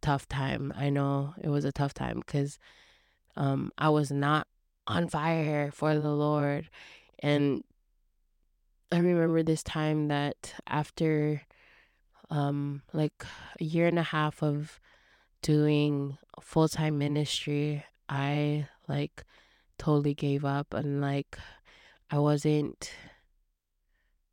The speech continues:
so full-time ministry meant that I was not working. I was doing ministry all the time. It was my job. And I hate to say job because doesn't, it didn't feel like job,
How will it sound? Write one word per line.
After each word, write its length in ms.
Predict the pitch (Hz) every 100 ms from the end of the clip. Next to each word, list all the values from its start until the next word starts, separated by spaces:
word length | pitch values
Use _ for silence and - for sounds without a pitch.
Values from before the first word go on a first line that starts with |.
| _ -
so 240 | 160 147
full-time 360 | - 180 175 165
ministry 400 | 151 147 - 147
meant 420 | 143 143 - -
that 300 | 135 139 - -
I 220 | - 139 139
was 540 | 139 139 139 139 - - - - _ -
not 220 | 165 -
working. 640 | 160 156 156 151 151 151
I 200 | - 143
was 600 | 139 139 139 139 139 - -
doing 320 | 147 147 143
ministry 460 | 147 147 147 147 143
all 260 | 139 143
the 140 | 147 147
time. 560 | - 135 139 139 139 - _ _ - _ -
It 60 | 143
was 260 | 143 143
my 160 | 139 139
job. 600 | 131 135 131 135 139 - _ _ _ _ _ _ -
And 140 | 156
I 120 | 151
hate 300 | 147 156 165
to 100 | -
say 200 | 147 143
job 320 | 131 139 135 139
because 600 | 139 - 135 135 - - - _ _ _ _ _ -
doesn't, 280 | 151 151 - _ -
it 80 |
didn't 200 | 156 156
feel 160 | - 139
like 160 | 135 -
job, 260 | 131 139